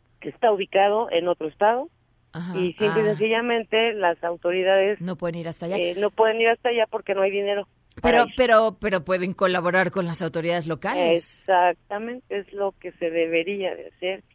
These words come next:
Speaker 1: Y cada vez que nos sentamos, por ejemplo, Leonor, eh, todavía ayer en la noche me dijo, "Frida, ¿ya qué voy? Si me van a decir
Speaker 2: Ah.
Speaker 1: que no hay recursos para ir por él",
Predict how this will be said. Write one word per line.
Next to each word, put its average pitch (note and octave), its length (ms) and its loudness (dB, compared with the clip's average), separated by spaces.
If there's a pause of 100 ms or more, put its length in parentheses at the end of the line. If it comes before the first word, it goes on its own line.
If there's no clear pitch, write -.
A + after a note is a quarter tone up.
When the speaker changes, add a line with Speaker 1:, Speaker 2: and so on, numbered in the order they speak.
(220)
Speaker 1:
Y F#3 120 -8
cada A3 320 4
vez G3+ 200 -2
que G3+ 120 -12
nos F3+ 140 -6
sentamos, F#3 440 -2
por E3+ 160 -2
ejemplo, F#3 520 -2 (300)
Leonor, F#3 580 2 (240)
eh, D3+ 300 -4
todavía F3 400 4
ayer F3 260 2
en F3 100 -2
la D#3 60 -8
noche D#3+ 220 -12
me E3+ 80 -4
dijo, F3 160 -10
"Frida, F#3+ 240 -4
¿ya G3+ 180 -2
qué A3 160 -8
voy? G#3+ 420 -4
Si G3 120 -10
me F#3+ 100 0
van G3+ 200 2
a G#3+ 60 -4
decir G#3 300 -6
Speaker 2:
Ah. F#3 360 -10
Speaker 1:
que F#3 80 -2
no G3+ 100 0
hay G#3 80 4
recursos G#3 680 -4 (580)
para E3+ 200 2
ir E3 120 0
por E3 180 -6
él", D3 80 -10